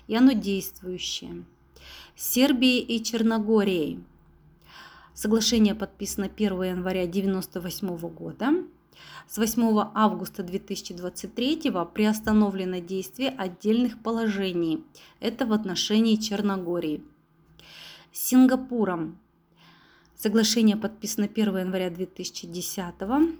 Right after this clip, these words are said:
а с восьмого августа две тысячи двадцать третьего приостановлено действие отдельных положений.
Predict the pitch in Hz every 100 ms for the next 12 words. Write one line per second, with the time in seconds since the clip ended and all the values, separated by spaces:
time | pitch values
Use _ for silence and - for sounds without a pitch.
0 | - 196 196 196 214 220 220 196 190 180
1 | 175 - 180 190 208 214 202 208 214 220
2 | 294 339 330 - 202 208 190 185 185 180
3 | 180 262 - 185 175 190 202 208 170 180
4 | 170 170 165 165